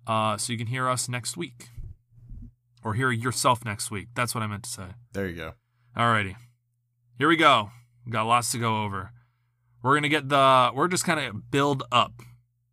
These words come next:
Speaker 1: We're gonna start with the, with the boring stuff, stuff that, you know, we could probably skip and then just
Speaker 2: <laughs>
Speaker 1: keep tr-, keep trucking on, and we're gonna get right into this,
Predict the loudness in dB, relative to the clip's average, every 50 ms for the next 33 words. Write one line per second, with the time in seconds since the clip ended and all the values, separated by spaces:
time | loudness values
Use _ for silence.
0 | _ _ _ _ _ _ -2 -2 0 0 0 0 0 2 2 2 2 2 -2 -2
1 | -2 -2 -4 -4 -6 -8 -8 -6 -6 -6 -6 -4 -2 -2 -2 -2 -4 -4 -6 -2
2 | 0 0 0 0 -2 -4 -10 -20 -20 -20 -20 -20 -14 -10 -8 -4 -2 -2 -2 -2
3 | 0 0 0 0 0 -2 -2 0 0 0 -2 -2 -6 -10 -16 -20 -16 -10 -8 -6
4 | 0 4 6 6 6 6 4 0 0 -2 -2 -2 -2 -4 -4 -6 -12 -20 -20 _
5 | _ _ _ _ _ _ _ _ _ -10 -8 -6 -4 -4 -4 -4 -4 -4 -4 -6
6 | -8 -16 -18 -20 _ _ _ _ _ _ _ _ _ _ -8 -6 -4 -4 -4 -6
7 | -8 -8 -8 -8 -8 -8 -10 -16 -16 -14 -14 -14 -14 -10 -6 -4 -2 -2 -4 -6
8 | -6 0 2 2 2 2 2 2 2 4 4 2 2 0 -2 -2 -2 -2 -2 -2
9 | -2 -2 -2 -2 -2 -2 -4 -6 -6 -6 -6 -8 -8